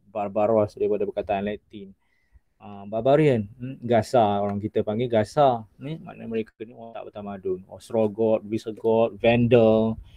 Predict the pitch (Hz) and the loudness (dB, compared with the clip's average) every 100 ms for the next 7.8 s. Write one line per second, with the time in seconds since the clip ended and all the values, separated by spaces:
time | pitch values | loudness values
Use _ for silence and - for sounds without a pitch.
0 | - - - - 165 - 156 151 143 143 | -20 -20 -16 -6 -4 -4 -6 -2 -2 0
1 | 143 127 - 147 139 113 98 92 - - | 2 2 4 6 6 6 4 0 -10 -20
2 | - 135 175 175 _ - 110 120 117 120 | -12 -8 -8 -10 _ -20 -18 -12 -8 -6
3 | 120 113 104 101 120 143 151 180 156 151 | -2 -2 -2 0 2 4 6 6 6 4
4 | 151 151 143 139 160 180 170 165 143 156 | 2 4 4 6 4 2 6 6 8 8
5 | 156 156 151 156 185 160 151 156 156 139 | 8 6 4 8 8 8 8 6 6 6
6 | 135 123 123 107 101 92 110 139 160 160 | 8 10 8 8 4 0 -4 -2 0 0
7 | 165 165 165 156 147 123 92 | 0 0 2 6 8 8 6